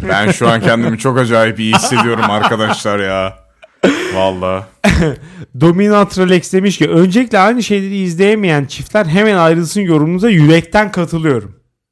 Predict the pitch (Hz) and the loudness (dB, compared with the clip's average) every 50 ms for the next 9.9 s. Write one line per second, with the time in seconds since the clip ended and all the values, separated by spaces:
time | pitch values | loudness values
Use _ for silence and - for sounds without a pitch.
0 | _ _ _ 127 117 113 113 92 98 107 - _ _ _ _ _ - 76 71 52 | _ _ _ -12 -8 -8 -8 -8 -10 -14 -20 _ _ _ _ _ -16 -14 -14 -14
1 | 50 50 - - - - - - - - - _ _ 147 190 240 240 - - 220 | -16 -18 -20 -20 -20 -20 -20 -20 -20 -20 -20 _ _ 2 4 4 4 2 2 2
2 | 202 185 180 185 190 208 208 226 233 226 - - - 180 170 175 180 190 208 220 | 2 4 4 4 4 4 4 4 2 2 0 0 2 2 2 2 0 0 0 -2
3 | 220 202 - - - 160 147 143 135 131 120 104 87 - _ _ _ _ 196 240 | -2 -4 -6 -6 -4 -4 -4 -2 -2 -2 -2 -2 -4 -8 _ _ _ _ -4 -2
4 | 269 - 277 226 - - 208 190 - - 151 165 175 196 220 226 196 165 143 123 | 0 2 0 0 0 -2 -6 -8 -4 -2 -2 0 0 0 0 0 2 0 0 2
5 | 131 139 143 165 185 208 190 143 120 117 135 147 139 - 180 185 190 208 220 214 | 0 0 0 0 0 -2 -4 -8 -4 -2 -2 -2 0 0 -2 -4 0 -2 -2 -2
6 | - 185 165 156 151 147 147 147 151 147 143 143 - - - 135 139 151 160 190 | 0 0 2 2 2 2 2 2 0 0 -2 -4 -8 -6 -4 0 0 2 2 0
7 | 202 196 165 131 117 120 120 117 117 120 127 190 208 180 165 160 160 190 208 185 | 0 0 -2 -2 -2 -4 -4 -4 -6 -4 -4 -4 -4 -4 -6 -6 -4 -4 -2 -2
8 | 165 156 151 147 135 - 160 160 165 175 185 220 208 190 165 - - 202 - 175 | -2 -2 -2 -4 -4 -4 -4 -4 -4 -4 -6 -8 -8 -8 -10 -8 -10 -6 -4 -4
9 | 151 147 151 151 143 170 180 175 151 120 104 98 107 117 135 202 269 | -2 -2 -2 -2 -2 -2 -2 -2 -4 -6 -8 -8 -8 -6 -6 -6 -6